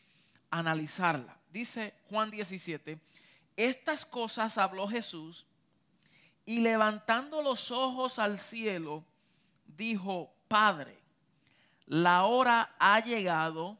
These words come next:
glorifica a tu Hijo, para que también tu Hijo te glorifique a ti.'" Mire este elemento. Jesús cuando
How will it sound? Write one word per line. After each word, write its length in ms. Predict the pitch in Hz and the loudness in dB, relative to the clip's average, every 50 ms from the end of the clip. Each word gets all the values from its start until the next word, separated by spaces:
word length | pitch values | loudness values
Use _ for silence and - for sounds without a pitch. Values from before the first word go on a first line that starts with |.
| _ _ _ _ _ _ _ _ _ _ _ _ _ _ _ _ _ _ _ 165 | _ _ _ _ _ _ _ _ _ _ _ _ _ _ _ _ _ _ _ -16
glorifica 1080 | 160 220 214 214 214 214 220 220 220 214 196 - - 262 285 277 - - 269 254 254 - - | -10 -8 -4 -2 0 0 0 -2 -4 -6 -8 -8 -6 -6 -6 -4 -2 0 2 2 2 2 2
a 200 | - 208 208 - | 2 2 2 0
tu 160 | - 196 202 | -6 -14 -10
Hijo, 500 | 240 254 240 202 160 180 165 170 170 170 - _ _ _ _ _ _ _ _ _ _ _ _ _ _ | -6 -4 -4 -4 -4 -6 -10 -12 -12 -14 -18 _ _ _ _ _ _ _ _ _ _ _ _ _ _
para 360 | - 196 208 202 208 208 208 | -2 0 2 2 0 0 -2
que 160 | - 202 196 | -6 -8 -8
también 680 | - - 185 185 185 180 175 202 214 220 220 220 220 - _ | -4 -4 -6 -6 -6 -10 -12 -10 -8 -8 -8 -8 -10 -14 _
tu 200 | - 196 185 196 | -18 -16 -14 -12
Hijo 560 | 214 226 226 208 190 214 214 214 214 - - _ _ _ _ _ _ _ _ - | -10 -10 -8 -8 -8 -6 -4 -4 -6 -6 -10 _ _ _ _ _ _ _ _ -6
te 200 | 190 180 180 175 | -4 -2 -2 -2
glorifique 960 | 170 175 170 170 165 160 160 160 - - 202 196 190 165 - - 175 160 - _ - | -4 -4 -4 -4 -4 -6 -6 -8 -10 -12 -12 -12 -12 -12 -12 -14 -14 -14 -14 _ -6
a 140 | - 151 151 151 _ _ | -4 -4 -4 -6 _ _
ti.'" 240 | - 139 - - _ _ _ _ _ _ _ _ _ _ _ _ _ _ _ | -18 -18 -18 -20 _ _ _ _ _ _ _ _ _ _ _ _ _ _ _
Mire 380 | 143 151 190 240 277 277 269 269 | -14 -8 -4 -2 0 2 2 2
este 240 | 262 - - 240 | 0 -2 -4 -6
elemento. 680 | 240 233 220 208 196 190 185 175 160 151 - 131 - 202 _ _ _ _ _ _ _ _ _ _ _ _ _ _ _ _ _ _ _ _ | -6 -4 -4 -6 -6 -6 -8 -8 -10 -14 -18 -20 -20 -20 _ _ _ _ _ _ _ _ _ _ _ _ _ _ _ _ _ _ _ _
Jesús 500 | - 202 208 196 - - 254 269 277 - | -4 -2 -2 0 -2 -2 -4 -4 -4 -6
cuando 600 | - - 262 240 233 226 220 214 208 - - _ | -6 -2 -2 -2 -2 -2 -2 -4 -4 -4 -6 _